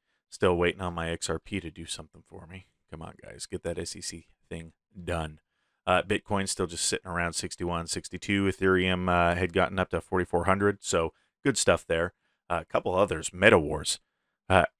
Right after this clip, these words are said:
did well on this. I actually got in here, uh, twenty-five cents.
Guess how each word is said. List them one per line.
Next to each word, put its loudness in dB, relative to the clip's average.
did 8
well 10
on 2
this. 0
I 8
actually 2
got 6
in 2
here, 4
uh, 4
twenty-five 4
cents. 0